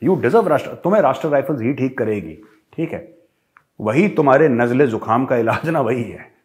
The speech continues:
वही एंटीबायोटिक मेडिसिन है आरआर। तुम्हें आरआर चाहिए बेटा। और arming the pandits, arming the Sikhs of the valley with sophisticated weapons। हाँ, एक आध कोई बंदा है जो दाएं बाएं हो सकता है, ये आपको मानना पड़ेगा कि ये इसकी एक कॉस्ट है,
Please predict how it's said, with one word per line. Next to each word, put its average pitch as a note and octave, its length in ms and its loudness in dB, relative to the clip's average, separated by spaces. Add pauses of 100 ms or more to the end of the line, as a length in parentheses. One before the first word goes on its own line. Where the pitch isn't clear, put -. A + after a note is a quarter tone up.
वही D#3+ 200 -2
एंटीबायोटिक B2 600 -2
मेडिसिन B2 380 -4
है - 60 -2
आरआर। A2+ 280 4
तुम्हें F#3 300 -2
आरआर B2+ 240 4
चाहिए E2 280 -12
बेटा। B2 380 -4 (680)
और C#3+ 440 4 (280)
arming D#3+ 280 6
the D3 120 4
pandits, D3+ 340 2 (300)
arming C3+ 260 0
the B2 140 -8
Sikhs A#2+ 180 -10
of G#2+ 120 -6
the G2+ 100 -4
valley B2+ 260 -2
with - 340 -8
sophisticated A#2 560 -8
weapons। F#2+ 320 -14 (300)
हाँ, - 520 -2 (120)
एक C#3+ 200 2
आध C#3+ 180 4
कोई C3 120 2
बंदा A2 260 0
है C3 140 -4
जो C3 80 -4
दाएं G#2 200 -2
बाएं G#2+ 120 -4
हो G#2 100 -6
सकता - 300 -10
है, - 320 -8 (340)
ये A2+ 160 0
आपको C3+ 340 0
मानना A#2 280 2
पड़ेगा A2 300 -2
कि G#2 220 -6
ये G#2 60 -4
इसकी A2 220 -10
एक - 160 -10
कॉस्ट - 320 -10
है, - 100 -20